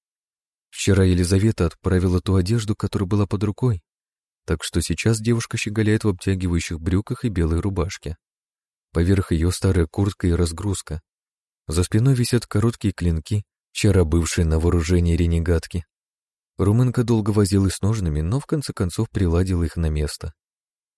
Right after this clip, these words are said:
Беру ее с собой все по той же простой причине. Она самая быстрая в нашей группе и на втором месте после меня в плане общего показателя прогресса.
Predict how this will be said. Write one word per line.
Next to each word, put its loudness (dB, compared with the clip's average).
Беру 2
ее 4
с -8
собой 0
все -2
по -2
той 0
же -2
простой -2
причине. -2
Она 0
самая 2
быстрая -2
в -4
нашей 0
группе -2
и -4
на 2
втором 2
месте 0
после -2
меня 2
в -12
плане 0
общего -2
показателя -2
прогресса. -2